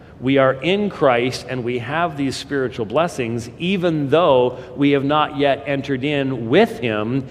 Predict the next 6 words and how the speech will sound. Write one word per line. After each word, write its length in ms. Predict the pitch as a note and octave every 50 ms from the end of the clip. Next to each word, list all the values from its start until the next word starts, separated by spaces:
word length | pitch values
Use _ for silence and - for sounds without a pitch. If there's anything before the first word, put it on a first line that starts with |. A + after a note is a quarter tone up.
| - - - - -
into 440 | D#3+ F3 G#3+ A3+ A#3 G#3+ - G3 D3+
those 280 | C#3+ C3 B2 A#2 -
heavenly 360 | - C3 A#2 A2+ A2+ A2 G#2+
places. 760 | G2+ - A#2 G#2+ G#2 G2+ G2 - - A2 A2 B2 B2+ - - - - - - - - - - - - - - - - -
We 180 | A2 B2+ C3 B2
experience 1500 | A2+ - - - - - - - E3+ F#3 G3+ G#3 F#3 D3+ B2 A2 G#2+ A2+ C3 C3 - - - - - - - -